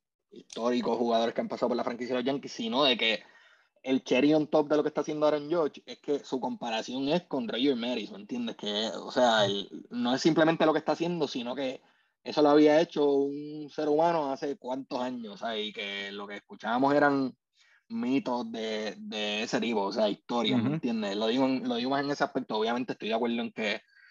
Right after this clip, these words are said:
Speaker 1: no es simplemente que lo haga este año y que se caiga, sino que tiene que haber algo, al-, muchísima más consistencia para que entonces pueda entrar en la conversación con ellos.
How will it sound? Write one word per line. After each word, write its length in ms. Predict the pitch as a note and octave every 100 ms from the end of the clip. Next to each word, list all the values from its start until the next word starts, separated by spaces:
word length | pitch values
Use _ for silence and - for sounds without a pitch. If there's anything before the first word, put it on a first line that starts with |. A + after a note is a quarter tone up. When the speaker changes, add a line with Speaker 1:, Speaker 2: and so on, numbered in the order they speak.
| - _ _
Speaker 1:
no 400 | A#2 A#2+ B2 B2+
es 140 | C#3 C#3+
simplemente 580 | D3+ C#3 D3 C#3 C3+ C3+
que 80 |
lo 100 | C3+
haga 140 | C3 C#3
este 180 | - B2+
año 320 | C3+ C#3 C3
y 80 | C3
que 140 | C3
se 160 | C#3+ C3
caiga, 300 | G3 E3+ C#3
sino 240 | A#2+ A2+
que 80 | B2
tiene 180 | B2+ A#2+
que 60 |
haber 140 | B2 B2
algo, 440 | B2 B2 B2 A#2+
al-, 160 | A#2+ -
muchísima 680 | G#2 A2 G#2+ - B2+ C#3 B2+
más 120 | -
consistencia 540 | C3+ B2 A#2 C#3 C3+
para 120 | A#2 A2
que 60 |
entonces 220 | G#2 A2 A2
pueda 160 | A2+
entrar 200 | A2 G#2+
en 60 | G#2+
la 60 |
conversación 400 | G#2+ G#2+ G#2+ G#2 G2
con 140 | G2+
ellos. 160 | G2+